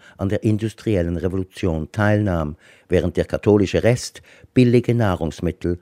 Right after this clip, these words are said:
für britische Industriearbeiter produzierte. Derartige Ungleichgewichte hatten fatale Folgen, als die Kartoffelernte in den achtzehnhundertvierziger Jahren einem Schädling zum Opfer fiel. Eine Million Iren verhungerte, eine weitere Million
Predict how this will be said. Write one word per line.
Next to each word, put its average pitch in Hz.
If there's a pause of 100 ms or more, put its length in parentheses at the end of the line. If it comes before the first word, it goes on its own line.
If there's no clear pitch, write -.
für -
britische -
Industriearbeiter 73
produzierte. - (840)
Derartige 90
Ungleichgewichte 107 (140)
hatten 101
fatale 98
Folgen, 113 (220)
als 101
die 101
Kartoffelernte 87
in 87
den 92
achtzehnhundertvierziger 95
Jahren 87 (200)
einem 101
Schädling 80
zum -
Opfer -
fiel. 76 (520)
Eine 101
Million 110
Iren 110
verhungerte, 92 (400)
eine 82
weitere 98
Million 85